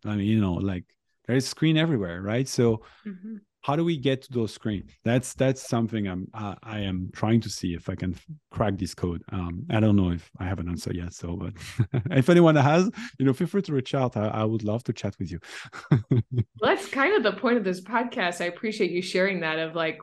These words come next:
Speaker 3: what are the questions that we are tangoing with right now? And a lot of times when you ask those questions to enough people, all of a sudden everyone
Speaker 1: Exactly.
Speaker 3: starts piecing answers together. So I love that. And it's kind of an awesome segue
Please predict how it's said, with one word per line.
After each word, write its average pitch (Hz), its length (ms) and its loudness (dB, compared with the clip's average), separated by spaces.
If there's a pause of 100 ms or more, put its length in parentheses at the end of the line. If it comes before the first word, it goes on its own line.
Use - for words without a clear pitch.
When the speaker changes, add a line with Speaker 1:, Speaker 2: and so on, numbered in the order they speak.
Speaker 3:
what 185 160 -2
are 254 100 0
the 220 80 -2
questions 175 720 -6
that 165 160 0
we 170 160 0
are 165 420 0
tangoing 170 720 0
with 170 220 -4
right 170 280 0
now? 165 360 2
And 170 80 -2
a 170 60 -2
lot 175 120 2
of 185 80 -2
times 190 240 -2
when 180 100 -2
you 170 100 -4
ask 165 260 -4
those 170 200 -4
questions 180 520 -4
to 175 100 -2
enough 165 280 -2
people, 185 580 -2 (320)
all 175 160 0
of 185 80 0
a - 20 -8
sudden 180 460 -2
everyone 180 300 0
Speaker 1:
Exactly. 196 280 0
Speaker 3:
starts - 160 -8
piecing 208 300 0
answers 196 460 0
together. 180 440 0
So 208 220 -2
I 180 160 2
love 190 300 0
that. 170 300 -2
And 185 120 -2
it's 185 180 -4
kind 233 160 -2
of 190 60 -2
an 175 100 -2
awesome 180 300 -2
segue 180 720 -2